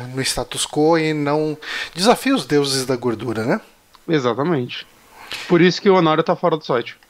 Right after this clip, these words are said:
Speaker 1: Exatamente.
Speaker 2: Se você
Speaker 1: <laughs> Ele tá
Speaker 2: se você
Speaker 1: emagrecendo.
Speaker 2: entrar lá na parte de equipe do site, você vai ver que ele nem tá lá. A gente tirou.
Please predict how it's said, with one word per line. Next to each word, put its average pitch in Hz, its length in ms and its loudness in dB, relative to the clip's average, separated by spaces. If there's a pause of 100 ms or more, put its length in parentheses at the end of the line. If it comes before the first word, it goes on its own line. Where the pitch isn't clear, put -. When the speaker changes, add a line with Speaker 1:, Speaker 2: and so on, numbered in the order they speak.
(300)
Speaker 1:
Exatamente. 123 1000 -2
Speaker 2:
Se - 360 2
você 180 260 2
Speaker 1:
<laughs> - 0 -
Ele 208 120 4
tá - 60 -14
Speaker 2:
se - 60 -16
você 151 60 -2
Speaker 1:
emagrecendo. 147 440 0
Speaker 2:
entrar 208 320 4
lá 196 100 6
na 180 60 6
parte 175 360 0
de 156 80 -2
equipe 165 360 -2
do 156 100 0
site, 151 220 -2
você 175 60 -4
vai 175 80 2
ver 165 100 0
que 180 80 -2
ele 160 240 2
nem 160 120 2
tá 196 120 0
lá. 147 180 2 (380)
A 151 60 -2
gente 131 100 -4
tirou. 143 280 2